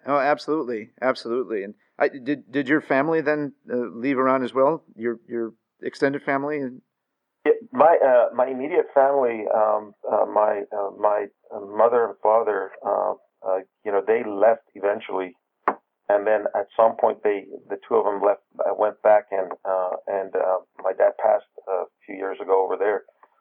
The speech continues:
Speaker 2: um, after, uh, having lived outside for about eighteen years.
Speaker 1: Okay.
Speaker 2: Uh, but, uh, my brother who came with me is five minutes away from me, and thank God it was only two of us, 'cause, so it was easier to, uh,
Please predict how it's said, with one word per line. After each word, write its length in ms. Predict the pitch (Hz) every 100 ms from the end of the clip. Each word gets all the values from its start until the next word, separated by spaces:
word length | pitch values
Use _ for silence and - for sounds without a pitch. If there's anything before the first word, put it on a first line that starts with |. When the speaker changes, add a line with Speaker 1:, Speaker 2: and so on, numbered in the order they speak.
| _ _ -
Speaker 2:
um, 280 | 90 87 87 - _ -
after, 400 | 107 - 98 - _ -
uh, 180 | 92 87 87 -
having 260 | 107 101 98
lived 300 | 101 101 - -
outside 460 | 104 95 - - - -
for 80 |
about 200 | 95 92 - -
eighteen 360 | 98 - 101 98
years. 240 | 98 92 - -
Speaker 1:
Okay. 280 | 120 127 107 -
Speaker 2:
Uh, 120 | - - -
but, 180 | 113 - -
uh, 200 | 113 107 104
my 160 | 104
brother 560 | 101 110 123 135 120 101 - -
who 380 | 107 104 98 - _
came 240 | 120 127
with 160 | 117 101
me 300 | 101 101 107
is 200 | 104 95 - - - _ _ -
five 180 | 117 113
minutes 220 | 113 104
away 220 | 101 107 110
from 180 | 110 101
me, 120 | 107
and 220 | 113 95 - _ _ -
thank 180 | 110
God 120 | 113 101
it 60 |
was 120 | 98 110
only 200 | 110 -
two 120 | - 110
of 120 | 98
us, 160 | 101 - _ -
'cause, 140 | 104 -
so 100 | 101
it 100 | 98
was 120 | 98 - 131
easier 360 | 123 107 98 -
to, 160 | 101 - _ _ _ -
uh, 120 | 98